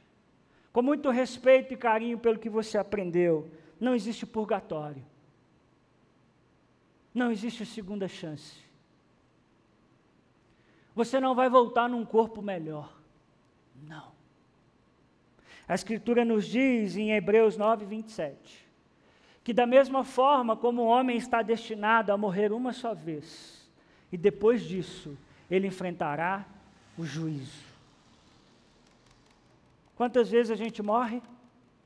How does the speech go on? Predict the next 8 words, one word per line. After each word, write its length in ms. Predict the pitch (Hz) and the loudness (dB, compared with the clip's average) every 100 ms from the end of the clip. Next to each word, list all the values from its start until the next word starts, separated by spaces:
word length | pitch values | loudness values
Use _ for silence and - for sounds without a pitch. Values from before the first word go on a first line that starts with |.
| _ _ _ _ _ _ _ | _ _ _ _ _ _ _
Uma 280 | 247 226 190 | -4 -4 -6
vez. 480 | 156 147 - - - - _ _ _ _ _ _ | -10 -14 -16 -20 -20 -20 _ _ _ _ _ _
E 60 | 170 | -2
depois 560 | 185 196 202 226 247 | -2 0 6 6 6
que 80 | 240 | 2
a 20 | |
gente 280 | 208 214 214 | -6 -8 -12
morre, 340 | 202 165 147 | -8 -8 -8